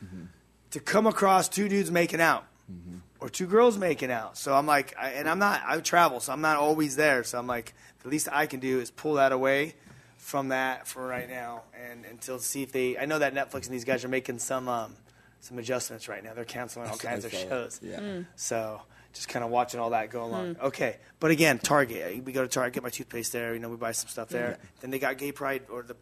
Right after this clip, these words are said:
Speaker 2: the Pride Week, and they got all the rainbow stuff. As my dad's posting. Anyway,
Speaker 3: <laughs>
Speaker 2: um,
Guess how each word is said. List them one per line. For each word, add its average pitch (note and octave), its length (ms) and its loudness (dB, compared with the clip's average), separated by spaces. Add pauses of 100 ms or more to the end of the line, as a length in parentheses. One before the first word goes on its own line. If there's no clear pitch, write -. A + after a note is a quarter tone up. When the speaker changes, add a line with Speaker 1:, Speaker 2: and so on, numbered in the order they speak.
Speaker 2:
the C3 80 -16
Pride C3 240 -2
Week, A#2+ 260 -10
and A#2+ 100 -4
they A#2+ 40 -6
got A#2+ 140 -2
all A#2+ 40 -2
the A#2+ 120 -6
rainbow A#2 300 -6
stuff. - 360 -16 (320)
As A3 180 8
my G3 140 6
dad's D#3 300 6
posting. - 280 -8 (540)
Anyway, C3 460 4
Speaker 3:
<laughs> - 20 4
Speaker 2:
um, C#3 520 4